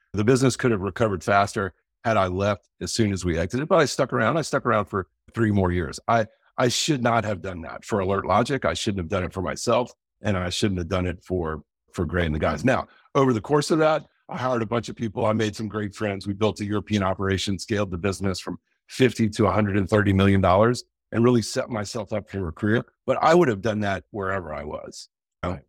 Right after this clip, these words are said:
Speaker 1: And so my lesson to everyone else is when the boat leaves the dock, you wanna be on the dock waving. The second tours just generally aren't a good idea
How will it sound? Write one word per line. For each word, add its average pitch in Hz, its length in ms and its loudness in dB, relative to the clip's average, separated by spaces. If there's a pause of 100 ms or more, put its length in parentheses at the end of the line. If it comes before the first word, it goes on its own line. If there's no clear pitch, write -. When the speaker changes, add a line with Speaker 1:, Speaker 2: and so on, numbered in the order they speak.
(180)
Speaker 1:
And 120 120 0
so 131 300 2
my 160 160 4
lesson 127 400 2
to 117 120 -4
everyone 101 360 -2
else 101 260 -4
is 104 160 -8
when 110 140 -2
the 110 100 -2
boat 160 360 0
leaves 123 300 -4
the - 80 -6
dock, 90 480 -2 (260)
you 139 180 0
wanna 131 180 4
be 113 140 2
on 104 100 2
the 98 100 -2
dock 95 320 -4
waving. 78 480 -10 (300)
The 147 100 -10
second 143 400 2
tours 101 520 2 (140)
just - 220 -2
generally 107 300 4
aren't 104 220 2
a 98 40 -8
good 104 140 -2
idea 98 420 0